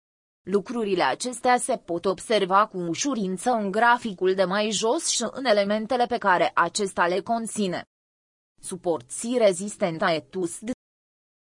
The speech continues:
Am păstrat pe grafic liniile orizontale pe care le-am folosit în ultima analiză. Este vorba de orizontalele etichetate cu zona de cerere și suport.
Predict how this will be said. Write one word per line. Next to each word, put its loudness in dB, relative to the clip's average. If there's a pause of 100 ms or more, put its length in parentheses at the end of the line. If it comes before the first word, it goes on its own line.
Am 2
păstrat 2
pe 2
grafic -2
liniile 0
orizontale 2
pe -2
care 2
le-am 4
folosit -2
în -4
ultima 0
analiză. 0 (840)
Este 0
vorba 2
de 4
orizontalele 2
etichetate 0
cu -10 (120)
zona 0
de 4
cerere 2 (180)
și -4
suport. -2